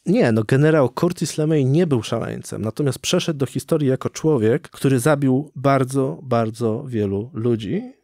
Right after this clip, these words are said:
w rozumieniu, że jego bombowce, załogi jego bombowców zabiły setki tysięcy, co najmniej setki tysięcy Japończyków. Curtis LeMay miał też doświadczenia z Europy.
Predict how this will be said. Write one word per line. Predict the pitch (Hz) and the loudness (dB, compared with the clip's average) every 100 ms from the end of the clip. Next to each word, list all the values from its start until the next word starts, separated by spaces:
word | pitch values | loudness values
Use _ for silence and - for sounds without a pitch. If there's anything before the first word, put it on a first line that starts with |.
| _ | _
w | 135 | -2
rozumieniu, | 165 120 131 123 143 120 | 0 0 0 2 2 2
że | 113 | 2
jego | 120 110 | 2 0
bombowce, | 113 107 117 151 - | 0 0 0 0 -2
załogi | 104 104 147 147 107 | 0 2 2 0 -2
jego | 104 104 | 0 -2
bombowców | 101 101 117 - 143 139 _ | -2 0 0 -2 -6 -6 _
zabiły | - 110 123 120 120 | -4 -2 0 0 0
setki | - 156 156 - | 0 -2 -2 -8
tysięcy, | 180 147 - 131 107 101 - 104 120 _ | -4 -2 0 0 0 -4 -2 -2 -2 _
co | - | -2
najmniej | 107 135 127 101 101 | 0 2 2 0 -2
setki | - 123 - 139 | -2 -4 -4 -6
tysięcy | 131 - 110 - | -4 -2 -2 -2
Japończyków. | 107 104 104 101 127 - 151 - _ _ | -4 -2 -6 -4 -6 -4 -6 -6 _ _
Curtis | - - 185 | -2 0 0
LeMay | 160 147 156 | 2 2 4
miał | 143 | 2
też | 135 123 | 2 0
doświadczenia | 123 - - 123 113 | 0 -4 -4 -4 -2
z | 107 | -2
Europy. | 107 101 78 - 131 | -2 -2 -4 -10 -14